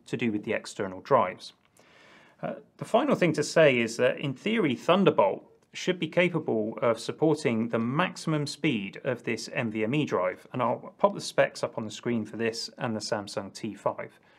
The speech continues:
Uh, so there should be no throttling and no reason why, uh, an iPad that's advertised as having Thunderbolt wouldn't be able to achieve the maximum speeds of this drive. So I'll just grab my, uh,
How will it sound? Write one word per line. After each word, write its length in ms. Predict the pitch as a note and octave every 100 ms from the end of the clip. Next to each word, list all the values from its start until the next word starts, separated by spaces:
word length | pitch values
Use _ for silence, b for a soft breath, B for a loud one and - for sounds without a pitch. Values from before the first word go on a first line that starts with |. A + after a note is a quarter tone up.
| b b b
Uh, 80 | C3
so 140 | -
there 120 | D3
should 220 | D3+ E3+ D#3+
be 80 |
no 300 | D3+ E3 G3
throttling 500 | F3+ - E3 E3 D3
and 140 | C3+ C3+
no 100 | F3+
reason 560 | D#3 F3 E3+ A#2+ G#2
why, 440 | G#2 A2 A2 A2 A#2 B B B
uh, 240 | A#2 A2 -
an 100 | C3
iPad 400 | C#3 D#3 D3+ A#2
that's 160 | - - -
advertised 480 | C3+ A#2+ - A#2+
as 80 | A2+
having 240 | B2 A#2 G#2+
Thunderbolt 680 | - E3 E3 - G2 G2+ -
wouldn't 240 | A#2+ A#2
be 100 | A2
able 160 | A2+ A2
to 160 | -
achieve 380 | A2 - A#2 G#2+
the 60 | A2
maximum 440 | G#2+ G#2+ - G#2
speeds 520 | G2+ - G#2 G2 F#2 -
of 160 | - -
this 180 | -
drive. 440 | - - - C#3+ - _ _ _ b b
So 140 | - D3+
I'll 20 |
just 220 | F3+ -
grab 260 | E3 E3 D#3
my, 260 | D#3 C#3
uh, 120 | C3